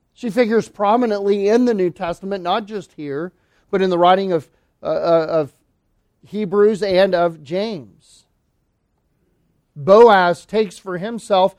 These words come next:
a wife of the Moabite tribe, one of Israel's greatest enemies. Th-, they hate the Israelites.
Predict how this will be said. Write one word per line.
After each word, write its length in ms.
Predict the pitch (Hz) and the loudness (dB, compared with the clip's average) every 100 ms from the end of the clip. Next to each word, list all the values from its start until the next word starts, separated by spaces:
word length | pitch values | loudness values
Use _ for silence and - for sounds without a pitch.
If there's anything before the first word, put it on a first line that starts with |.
| _ - | _ 2
a 120 | 185 | 2
wife 500 | 170 170 185 214 - | 4 2 2 0 -4
of 320 | 170 185 165 | -4 -4 -4
the 60 | 185 | -6
Moabite 600 | 185 208 247 208 170 156 | 2 4 6 4 0 -4
tribe, 440 | - 165 151 139 | -10 -6 -4 -6
one 180 | 147 214 | -8 -10
of 160 | 202 156 | -10 -8
Israel's 640 | 214 226 190 214 208 175 139 | -6 -4 -6 -6 -4 -4 -8
greatest 600 | 143 190 240 269 247 - | -14 -6 -6 -6 -10 -12
enemies. 720 | 202 214 160 - _ _ _ _ _ _ _ _ _ _ _ _ _ _ _ _ _ _ _ _ _ _ _ _ _ 175 | -12 -10 -14 -20 _ _ _ _ _ _ _ _ _ _ _ _ _ _ _ _ _ _ _ _ _ _ _ _ _ 0
Th-, 180 | 214 | 0
they 220 | 180 202 175 | 2 0 0
hate 500 | 147 196 254 262 - | -4 -6 -4 -6 -8
the 100 | 190 | -4
Israelites. 1160 | 180 151 175 151 123 113 - _ _ _ _ | -4 -4 -6 -6 -8 -14 -20 _ _ _ _